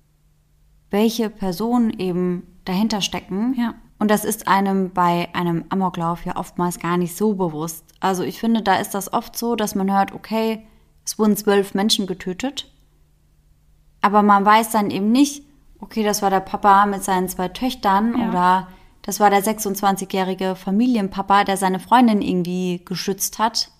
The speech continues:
Speaker 1: Und ich finde, das noch mal so zu hören, macht das Ganze echt einfach noch mal viel, viel schlimmer.
Speaker 2: Ja, total, weil man wirklich weiß, was steckt da hinten dran.
Speaker 1: Ja.
Speaker 2: Wer steht da hinten dran? Was war geplant für diesen Abend? Also wirklich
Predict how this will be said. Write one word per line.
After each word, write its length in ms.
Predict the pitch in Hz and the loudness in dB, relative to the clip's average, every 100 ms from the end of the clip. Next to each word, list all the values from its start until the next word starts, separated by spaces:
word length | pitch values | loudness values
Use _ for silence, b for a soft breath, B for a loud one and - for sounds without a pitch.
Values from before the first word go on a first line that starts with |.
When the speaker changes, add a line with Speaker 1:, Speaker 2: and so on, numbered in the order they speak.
| _ _ _ _ _ - | _ _ _ _ _ -6
Speaker 1:
Und 100 | 202 | -4
ich 100 | 196 | -2
finde, 200 | 208 196 | -2 0
das 200 | 208 220 | 0 0
noch 100 | 226 | 0
mal 160 | 214 190 | 0 0
so 140 | 190 | -6
zu 180 | - 190 | -6 -4
hören, 460 | 220 208 196 233 - _ _ _ _ _ _ _ _ _ _ _ _ - | 2 4 4 0 -6 _ _ _ _ _ _ _ _ _ _ _ _ -10
macht 220 | 202 175 | -8 -6
das 160 | 190 - | -8 -4
Ganze 360 | 196 185 - | -4 -4 -4
echt 260 | 190 180 - | -8 -8 -6
einfach 240 | 185 180 | -6 -2
noch 100 | 170 | -2
mal 160 | 170 170 | 0 -2
viel, 260 | - 190 180 | -4 -8 -6
viel 360 | - 180 170 - _ - | -6 -6 -6 -12 _ -18
schlimmer. 420 | - 165 170 156 - | -10 -8 -8 -10 -2
Speaker 2:
Ja, 220 | 220 214 | 0 0
total, 420 | 220 - 202 196 | -2 -6 -4 -2
weil 80 | 190 | -2
man 180 | 190 190 | -2 -2
wirklich 300 | 202 208 - | -4 -8 -4
weiß, 260 | 180 185 185 | -4 -4 -6
was 200 | 196 - | -8 -8
steckt 240 | 190 - | -10 -8
da 40 | |
hinten 340 | 185 190 180 185 | -6 -6 -6 -10
dran. 480 | - 190 214 233 247 | -6 -4 0 0 0
Speaker 1:
Ja. 280 | 220 240 202 - | 0 -2 -4 -6
Speaker 2:
Wer 120 | 208 208 | -2 0
steht 220 | 214 214 | -2 -2
da 40 | |
hinten 340 | 208 220 220 214 | -2 0 -2 -4
dran? 640 | - 214 214 220 208 - 123 | -2 -2 0 0 -2 -4 -4
Was 300 | 190 - 202 | -6 -6 -4
war 260 | 185 185 | -4 -4
geplant 420 | 185 185 196 196 | -6 -4 -2 -2
für 80 | 190 | -4
diesen 320 | 185 185 180 208 | -8 -4 -2 2
Abend? 500 | 226 233 233 233 220 | 2 2 2 2 0
Also 280 | 190 185 | -6 -6
wirklich 480 | 190 196 190 - - | -8 -6 -8 -10 -20